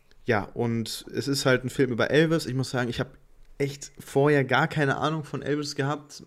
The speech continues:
Ähm, man kriegt in dem Film auf jeden Fall eine sehr einseitige Sicht auf ihn. Also es ist eher so ein Film, um Elvis zu zelebrieren und nicht irgendwie, um kritisch auf ihn zu gucken.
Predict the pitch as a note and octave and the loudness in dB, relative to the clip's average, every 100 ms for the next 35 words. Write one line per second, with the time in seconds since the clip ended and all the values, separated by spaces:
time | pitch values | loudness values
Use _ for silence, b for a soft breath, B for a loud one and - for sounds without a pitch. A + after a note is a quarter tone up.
0 | - B2 B2 B2 A#2+ - D3+ C#3+ - B2 | -8 -6 -4 -4 -6 -6 -8 -8 -10 -4
1 | B2+ C3 - C#3+ C#3+ B2 A#2 C#3 C#3+ C#3+ | -2 -2 0 0 0 -2 0 2 2 0
2 | C3 B2 A2+ A#2 - A#2 D3 C#3+ C#3+ C#3+ | 0 2 0 -4 -2 0 2 2 0 0
3 | B2+ C#3 C#3+ C3+ - C#3 D3+ - B B | -2 -2 -2 -6 -4 -4 -4 -6 B B
4 | B B2+ A#2+ B2 B B B2+ B2+ - A#2+ | B 2 4 2 B B 0 0 2 4
5 | C3+ B2+ B2 A#2 C3+ C3 A#2+ - C3 C3+ | 6 6 2 2 4 4 4 2 2 2
6 | - B2 - B2 A#2 A#2 C3+ C#3+ B2+ A#2 | -2 -6 -2 0 0 2 4 4 2 0
7 | C3 C3+ B2 B2 A#2+ A2+ A#2 - D3 D3 | -2 0 0 0 -2 -4 -6 -4 -4 -2
8 | D3+ C#3 C#3+ C#3 C#3 - D3+ D#3 | -2 -4 -4 -6 -6 -6 -6 -4